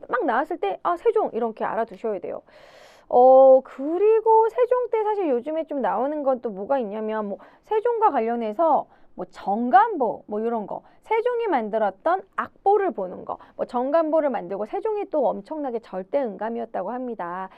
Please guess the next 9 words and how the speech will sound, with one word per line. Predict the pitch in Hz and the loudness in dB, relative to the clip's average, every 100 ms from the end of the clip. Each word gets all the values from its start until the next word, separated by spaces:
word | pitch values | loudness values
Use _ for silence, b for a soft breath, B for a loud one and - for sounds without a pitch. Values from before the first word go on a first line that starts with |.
| B | B
그래서 | - | -16
정간보를 | - 214 247 294 277 269 | -10 -6 -4 0 0 0
만들고 | 208 180 185 190 330 - B | -2 -6 -6 2 4 4 B
세종이 | _ 415 381 381 403 320 B B | _ -2 0 -2 -2 -4 B B
"나는 | 214 220 262 | -8 -4 -4
백성들과 | 247 202 - 214 226 294 370 | -4 -10 -6 -6 -4 -2 -2
더불어 | 415 247 233 247 190 - b | 0 0 2 0 0 -4 b
즐거워, | - 254 240 208 220 349 381 339 B | -10 -6 -4 0 4 4 4 2 B
즐거워하는 | - 254 240 339 349 277 214 | -8 -6 0 2 4 2 -4